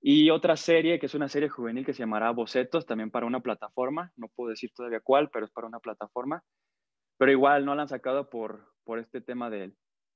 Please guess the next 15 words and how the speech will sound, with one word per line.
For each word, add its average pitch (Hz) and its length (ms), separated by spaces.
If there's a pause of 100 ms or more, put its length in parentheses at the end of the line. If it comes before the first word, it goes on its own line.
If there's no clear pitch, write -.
(120)
del 113 180
coronavirus. 120 800 (140)
De, 120 160
de, 110 500 (140)
de 127 120
las 120 140
plataformas, 135 920 (1080)
pues 131 160
para 127 240
mí, 180 420 (240)
ciento - 280
noventa 139 340
países 139 680 (480)
es 117 160
como 113 840